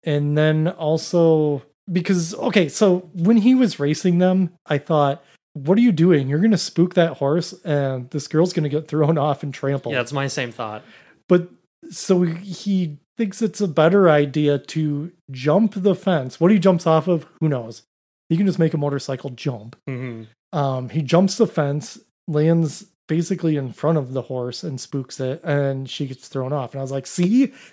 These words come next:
Speaker 1: That's what you get.
Speaker 2: Mm-hmm.
Speaker 1: That's what you get." And he just is enamored with this girl right away because somebody wrote that to happen. <laughs>
Speaker 2: Yeah.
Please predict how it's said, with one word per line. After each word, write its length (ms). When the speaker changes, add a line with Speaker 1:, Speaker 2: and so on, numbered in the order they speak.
Speaker 1:
That's 260
what 180
you 120
get. 360
Speaker 2:
Mm-hmm. 560
Speaker 1:
That's 300
what 200
you 180
get." 400
And 420
he 260
just 360
is 300
enamored 720
with 220
this 200
girl 400
right 200
away 320
because 480
somebody 460
wrote 320
that 220
to 80
happen. 640
<laughs> 120
Speaker 2:
Yeah. 420